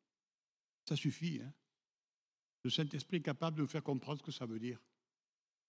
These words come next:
À trop expliquer, on n'explique rien.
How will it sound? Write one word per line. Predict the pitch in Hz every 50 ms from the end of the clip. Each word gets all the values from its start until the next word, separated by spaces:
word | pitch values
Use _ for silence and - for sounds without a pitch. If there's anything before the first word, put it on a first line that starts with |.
| _ _ _ _ _ _ _ _ _ -
À | 127
trop | - - - 147 139 -
expliquer, | 135 - - - - 131 110 - - 143 143 156 160 170 - - _ _ _ _ _ _ _ _ _ _ _ _ _ _ _ _ _ _ _ _ _ _ _ _ _ _ _ _ _ _ _ _
on | 123
n'explique | 117 120 113 - - - 120 110 -
rien. | 117 95 98 110 113 104 87